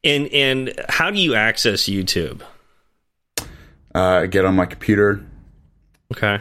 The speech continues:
Speaker 2: go to the web, search up YouTube, and then, uh, and then from there I can search up, uh, all the information I, I'm, I want to know.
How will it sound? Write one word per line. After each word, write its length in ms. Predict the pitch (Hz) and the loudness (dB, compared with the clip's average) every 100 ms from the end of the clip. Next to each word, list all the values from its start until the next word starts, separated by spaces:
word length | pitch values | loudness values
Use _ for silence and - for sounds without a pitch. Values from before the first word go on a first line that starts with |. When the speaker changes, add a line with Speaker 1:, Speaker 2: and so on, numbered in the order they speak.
| - | 2
Speaker 2:
go 140 | 92 | 4
to 60 | 90 | 6
the 60 | |
web, 400 | 92 92 90 - | 4 4 2 -4
search 240 | - 92 98 | -2 0 2
up 100 | 92 | 2
YouTube, 520 | 95 98 98 95 - - - - _ _ - | 0 2 2 2 -2 -18 -20 -20 _ _ -4
and 160 | 90 87 | 2 4
then, 260 | 82 80 | 6 6
uh, 340 | 82 80 80 80 - - - - - _ _ - | 6 4 2 0 -6 -20 -20 -20 -20 _ _ 0
and 60 | |
then 80 | 95 | 0
from 180 | - 92 | 2 2
there 180 | 95 92 | 4 4
I 60 | |
can 180 | 90 92 | 2 -2
search 320 | - 95 87 | 0 0 2
up, 300 | 95 82 78 | 2 2 2
uh, 340 | 85 82 85 85 | 4 4 4 2
all 120 | 98 104 | 0 2
the 80 | |
information 500 | 104 - 98 92 - | 2 2 2 2 2
I, 200 | 87 87 | 2 2
I'm, 260 | 80 82 82 | 2 2 2
I 80 | 87 | 2
want 260 | 87 82 78 | 4 4 2
to 40 | |
know. 320 | 82 78 78 | 2 0 0